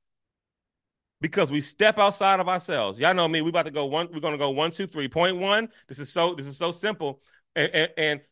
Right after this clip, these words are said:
and we may need, and some of us may <laughs> need to adopt this in our life immediately. Watch this. Point number one, you need someone else. You need someone else. Let me tell y'all something. This one thing that I respect and love about Krishana, man, I know she don't mind me sharing this,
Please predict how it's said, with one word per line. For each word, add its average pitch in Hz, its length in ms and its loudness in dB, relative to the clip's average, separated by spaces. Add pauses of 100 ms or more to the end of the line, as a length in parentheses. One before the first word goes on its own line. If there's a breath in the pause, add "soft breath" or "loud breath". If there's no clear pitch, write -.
(100)
and 143 120 0
we 165 100 0
may 180 180 2
need, 180 180 -2
and 139 220 -2
some 208 160 2
of 214 100 2
us 175 160 2
may 170 260 -2
<laughs> - 40 -2
need 196 260 -2
to 185 140 2
adopt - 500 -2
this 185 200 -4
in - 120 -8
our 160 140 2
life 160 220 4 (200 loud breath)
immediately. 151 520 0 (140)
Watch 160 220 0
this. 185 240 -2 (220)
Point 185 200 2
number 175 220 0
one, 160 380 0 (480)
you 196 280 0
need 202 300 0
someone 165 460 2
else. 90 440 -6 (1000)
You 190 240 2
need 214 240 0
someone 160 400 2
else. 110 220 0 (180 soft breath)
Let 170 80 2
me 214 80 2
tell 214 160 0
y'all 175 180 4
something. 139 320 -4
This 190 120 0
one 196 240 0
thing 202 260 -4
that 175 140 0
I 185 80 2
respect 185 480 -4
and 156 100 -6
love 175 160 2
about 175 300 -2
Krishana, 180 420 -2
man, 175 160 2
I 175 80 4
know 170 140 0
she 147 100 -10
don't 143 140 0
mind 135 160 0
me 135 80 -6
sharing 151 260 -4
this, 135 100 -6